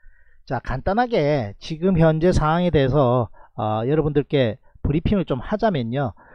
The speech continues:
정부에서, 어, 금-, 금지, 공매도를 육 개월간 금지했고 자사주 취득, 아, 한도를 확대하는, 그리고,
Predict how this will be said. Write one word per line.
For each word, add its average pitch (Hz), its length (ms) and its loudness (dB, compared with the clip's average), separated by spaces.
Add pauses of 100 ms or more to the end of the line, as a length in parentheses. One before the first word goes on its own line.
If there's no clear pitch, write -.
(160)
정부에서, 180 880 6
어, 117 440 0 (1120)
금-, 143 300 -6 (320)
금지, 156 580 0
공매도를 185 720 4
육 196 160 -2
개월간 196 400 4
금지했고 139 720 0
자사주 185 720 2
취득, - 540 -4 (340)
아, 107 80 -8
한도를 160 520 -2
확대하는, 208 760 0 (180)
그리고, 196 540 2